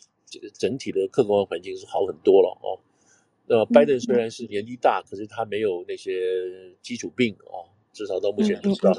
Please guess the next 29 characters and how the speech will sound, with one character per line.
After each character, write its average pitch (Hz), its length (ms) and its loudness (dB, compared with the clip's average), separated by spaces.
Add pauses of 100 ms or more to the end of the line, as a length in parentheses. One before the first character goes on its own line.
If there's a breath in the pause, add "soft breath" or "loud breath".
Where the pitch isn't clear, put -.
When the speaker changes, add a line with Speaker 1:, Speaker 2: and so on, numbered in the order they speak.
Speaker 2:
嗯， 196 80 -4
嗯， - 20 -6
嗯， 196 460 -16
嗯， 185 80 -8
嗯。 180 100 -14
Speaker 1:
可 - 340 4
能 110 180 0
脑 101 160 0
袋 120 180 6
有 101 160 -2
点 101 240 -4
退 113 220 2
化， 104 300 2
但 110 180 0
是 101 60 -18
其 - 200 -14
他 120 240 -4
身 120 220 -8
体 92 180 -8
啊， 92 160 -2
各 113 120 -2
方 107 160 -8
面 107 140 -14
都 107 120 -8
没 101 120 -16
有 101 140 -6
任 98 180 -10
何 87 140 -18
其 - 160 -20